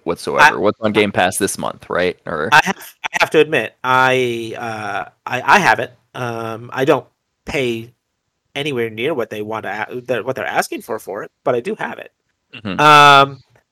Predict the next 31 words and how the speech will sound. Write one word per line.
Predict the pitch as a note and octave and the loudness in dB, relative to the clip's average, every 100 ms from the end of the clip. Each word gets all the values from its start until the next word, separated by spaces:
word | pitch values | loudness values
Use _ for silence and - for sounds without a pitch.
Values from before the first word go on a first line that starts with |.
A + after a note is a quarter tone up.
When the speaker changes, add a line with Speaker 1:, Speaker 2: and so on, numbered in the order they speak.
| _ | _
Speaker 2:
thanks | C#3 G#3+ - | -8 -8 -10
all | A2+ | -10
those | A2+ G#2+ | -10 -10
promotions | - - G#2+ G#2 A2 | -14 -12 -12 -12 -12
you | A2+ | -10
guys | A2+ A2+ | -10 -10
always | A2 G#2+ | -10 -12
give | A2 | -10
out. | A2+ E3 - - - - _ _ - | -8 -8 -12 -20 -20 -20 _ _ 4
So, | F3+ E3+ D#3+ | 8 10 8
uh, | D3+ E3 D#3+ D3+ D3 C#3+ C3+ B2 B2 _ _ _ _ _ _ | 6 6 6 6 4 6 6 4 -2 _ _ _ _ _ _
it's | - A3+ | 0 2
worth | C#3 B2 | 2 0
it | F#2+ F2 | -2 -12
though. | F#2 E2 | -12 -10
I | D#2+ | -8
mean, | C#3+ C3 | -6 -4
I | C3+ | -4
even | C#3 E3+ E3+ C#3+ - | -4 -6 -6 -8 -6
if, | D3+ D#3+ | -2 0
if | F3 B3+ | 0 2
you | |
have | G#3+ F3+ | 2 4
the | |
money | C#3+ C3 | 2 0
to | A2+ | -2
blow, | A2+ G#2+ | -4 -6
it's | G2+ | -6
still | - G2+ | -10 -10
worth | F2 F2 | -12 -16
it. | - E2 | -16 -18